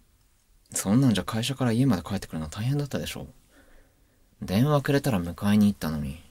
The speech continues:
うん。薬は？ああ、そっか。飲んだばっかりじゃまだ効かないか。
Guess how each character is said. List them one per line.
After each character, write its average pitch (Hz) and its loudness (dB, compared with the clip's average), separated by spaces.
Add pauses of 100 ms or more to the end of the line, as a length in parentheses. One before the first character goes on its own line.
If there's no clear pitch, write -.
(1300)
う 92 -8
ん。 85 -8 (760)
薬 135 0
は？ 143 0 (2000)
あ 107 -6
あ、 - -6
そ 110 -8
っ 113 -16
か。 101 -8 (280)
飲 131 -8
ん 147 -4
だ 127 -4
ば - -8
っ - -12
か - -12
り 101 -10
じ - -10
ゃ 85 -12
ま 107 -12
だ 104 -12
効 - -18
か - -16
な 92 -8
い 90 -8
か。 82 -18